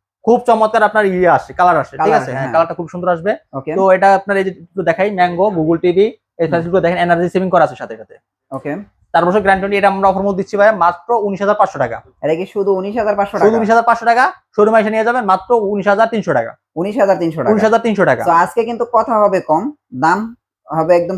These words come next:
Speaker 2: সবচেয়ে কম দিতে
Speaker 1: সবচেয়ে কম।
Speaker 2: হবে।
Speaker 1: এর লুকটা
Speaker 2: হ্যাঁ,
Speaker 1: অনেক
Speaker 2: এবং
Speaker 1: সুন্দর,
Speaker 2: ভালো
Speaker 1: ঠিক
Speaker 2: টিভি
Speaker 1: আছে?
Speaker 2: দিতে
Speaker 1: হ্যাঁ,
Speaker 2: হবে।
Speaker 1: ভালো টিভি।
Speaker 2: আর গ্যারান্টি হচ্ছে চার বছর।
Speaker 1: চার বছরের। তারপর যাবো হায়ার, ইন্টারন্যাশনাল, গ্লোবাল নাম্বার ওয়ান ব্র্যান্ড।
Speaker 2: এটি এতক্ষণ খুঁজতেছেন।
Speaker 1: হায়ার, ভাইয়া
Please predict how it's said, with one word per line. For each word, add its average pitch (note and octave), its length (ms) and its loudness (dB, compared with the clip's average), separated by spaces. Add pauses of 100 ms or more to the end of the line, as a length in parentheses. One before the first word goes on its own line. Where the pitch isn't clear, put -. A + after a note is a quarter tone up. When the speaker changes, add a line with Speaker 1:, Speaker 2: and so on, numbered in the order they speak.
Speaker 2:
সবচেয়ে E3+ 280 -12
কম E3+ 120 -4
দিতে F3 120 -6
Speaker 1:
সবচেয়ে E3+ 240 0
কম। G3+ 60 2
Speaker 2:
হবে। - 80 -6 (160)
Speaker 1:
এর G#3 140 4
লুকটা A3+ 140 2
Speaker 2:
হ্যাঁ, B3 120 4
Speaker 1:
অনেক B3+ 120 0
Speaker 2:
এবং - 60 -2
Speaker 1:
সুন্দর, F#3+ 200 0
Speaker 2:
ভালো F#3 100 -2
Speaker 1:
ঠিক A3 80 -2
Speaker 2:
টিভি G3 120 0
Speaker 1:
আছে? F3+ 80 -2
Speaker 2:
দিতে E3+ 120 -8
Speaker 1:
হ্যাঁ, D3 140 -2
Speaker 2:
হবে। B2+ 80 -4
Speaker 1:
ভালো E3 180 2
টিভি। G#3 140 -6 (140)
Speaker 2:
আর D#3 180 2
গ্যারান্টি G3 320 2
হচ্ছে A3 200 -10
চার F#3 180 2
বছর। G#3 120 0
Speaker 1:
চার G#3+ 180 4
বছরের। F3+ 300 -2 (120)
তারপর G3+ 220 -2
যাবো A3+ 200 -4
হায়ার, F#3 300 4 (140)
ইন্টারন্যাশনাল, A3 500 -4
গ্লোবাল G#3 280 2 (100)
নাম্বার F#3+ 280 0
ওয়ান G3 200 2
ব্র্যান্ড। D3 260 0
Speaker 2:
এটি F3 180 -6
এতক্ষণ F#3 300 -8
খুঁজতেছেন। E3 220 -6
Speaker 1:
হায়ার, C#3+ 240 2 (120)
ভাইয়া A#2 180 -4